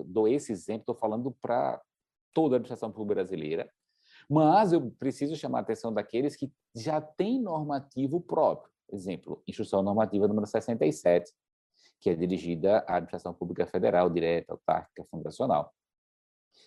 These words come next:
Tá? E é quem resolveu adotá-la. A I N sete trouxe uma modelagem específica,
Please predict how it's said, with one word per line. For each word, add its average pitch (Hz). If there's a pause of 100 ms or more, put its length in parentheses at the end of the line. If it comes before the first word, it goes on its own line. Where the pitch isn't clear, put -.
(160)
Tá? 76
E 117
é 101
quem 95
resolveu 87
adotá-la. 85 (600)
A 160
I 113
N 117
sete 143
trouxe 160
uma 165
modelagem 160
específica, 208